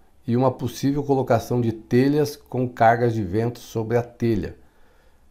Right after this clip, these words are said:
Ok? Eu estou gravando o curso do Robot dois mil e vinte e cinco, semana que vem já vai estar disponível, quem quiser. Eu vou lançar ele junto com o curso de madeira, de estrutura de madeira. Robot vinte e cinco e madeira. Então vamos lá, se você quiser, comenta aí no vídeo.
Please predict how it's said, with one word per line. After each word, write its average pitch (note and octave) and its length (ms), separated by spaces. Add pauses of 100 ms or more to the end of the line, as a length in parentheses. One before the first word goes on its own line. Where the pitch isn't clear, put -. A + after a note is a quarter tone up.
(160)
Ok? - 440
Eu C3+ 40
estou - 280
gravando C#3 440
o B2 60
curso - 320
do A#2 140
Robot A#2+ 420
dois A2+ 220
mil A2+ 140
e - 20
vinte G#2+ 160
e - 20
cinco, F3 320
semana A#2+ 260
que G#2+ 120
vem A2+ 160
já G#2 80
vai G2+ 80
estar G2+ 180
disponível, G#2 600
quem G2 180
quiser. F#2 580 (380)
Eu F#2+ 80
vou G#2+ 140
lançar G#2 320
ele G#2 160
junto A2 260
com - 100
o F#2 60
curso A2 260
de G#2 120
madeira, F#2+ 600 (520)
de - 40
estrutura G2+ 380
de G2 80
madeira. E2+ 480 (240)
Robot A#2 400
vinte A2 160
e - 60
cinco B2 280
e B2 60
madeira. F#2 560 (760)
Então A#2+ 220
vamos D3 220
lá, F2 100
se G#2 160
você A#2+ 100
quiser, A#2 280
comenta A2 420
aí A#2+ 60
no B2 100
vídeo. F2+ 300